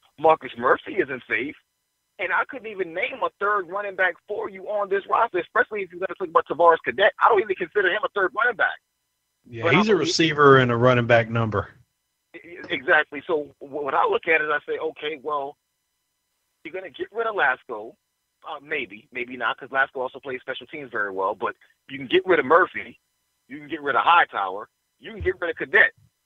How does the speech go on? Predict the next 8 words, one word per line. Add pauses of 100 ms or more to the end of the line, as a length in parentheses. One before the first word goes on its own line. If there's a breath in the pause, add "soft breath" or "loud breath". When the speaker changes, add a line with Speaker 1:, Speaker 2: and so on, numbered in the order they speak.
(260)
Speaker 1:
And
you
can
replace (200)
those
three
guys (1120)
with